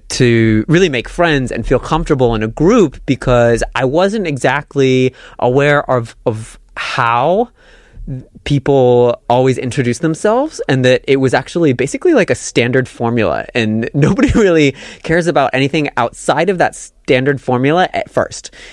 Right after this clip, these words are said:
You'll get into that later, but when you really need to introduce yourself, there are a few very important pieces of information that most Korean people need to know in order to then understand how to speak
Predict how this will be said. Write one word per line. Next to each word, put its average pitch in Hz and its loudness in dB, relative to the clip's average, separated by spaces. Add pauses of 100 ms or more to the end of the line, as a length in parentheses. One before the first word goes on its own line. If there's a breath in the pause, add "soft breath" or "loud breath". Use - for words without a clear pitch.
You'll 127 2
get 160 2
into 165 -6
that 107 2
later, 156 2
but 120 -2
when 135 0
you 139 0
really 175 4
need 143 -2 (100)
to 123 4 (220 loud breath)
introduce 131 0
yourself, 190 0
there 135 2
are 123 2
a - -
few 277 2 (440)
very 247 0
important 185 -2
pieces 131 0
of 117 -2
information 123 0 (380 loud breath)
that 127 2
most 226 0
Korean 170 0
people 123 0 (220 soft breath)
need 214 0
to 165 2
know 110 2 (240 soft breath)
in 135 0
order 135 2
to 120 0
then 131 0
understand 120 -2
how - -6
to 104 -6
speak - -6